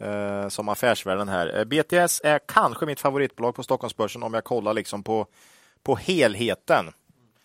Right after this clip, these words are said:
Superfin historik, välskött bolag, bra ledning, fina möjligheter till fortsatt hög tillväxt och lönsamhet. Aktien är också med i vår första buy and hold-portfölj då. Tjugo sjutton, va?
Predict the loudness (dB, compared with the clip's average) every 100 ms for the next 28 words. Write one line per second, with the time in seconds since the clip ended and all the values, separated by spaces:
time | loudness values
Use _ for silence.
0 | _ _ 0 2 2 2 -2 0 0 -2
1 | 2 2 2 2 4 4 2 0 0 4
2 | 2 4 4 4 4 2 2 0 -4 0
3 | 0 2 2 2 2 0 -2 -4 -2 -2
4 | 0 -2 0 6 8 8 4 -4 -4 0
5 | 2 2 2 2 2 2 2 4 2 -4
6 | -4 -4 -12 _ _ -20 -20 -20 -20 0
7 | 4 4 2 -4 -4 -2 0 0 0 0
8 | 0 -4 0 2 2 0 -4 -4 -8 -2
9 | 2 2 0 -2 -2 -4 _ _ -18 -14
10 | -10 -6 -6 -6 -2 -2 -2 _ _ _
11 | _ _ -14 -2 0 -2 _ 0 2 4
12 | 0